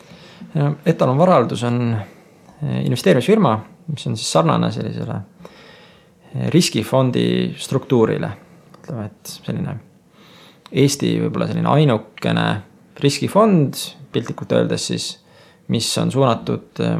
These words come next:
aktsiaturgudele investeerimisele. Ja, äh, investeeringute juhtimisega tegelen siis mina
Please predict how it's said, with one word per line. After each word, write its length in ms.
aktsiaturgudele 720
investeerimisele. 640
Ja, 280
äh, 380
investeeringute 600
juhtimisega 600
tegelen 680
siis 340
mina 220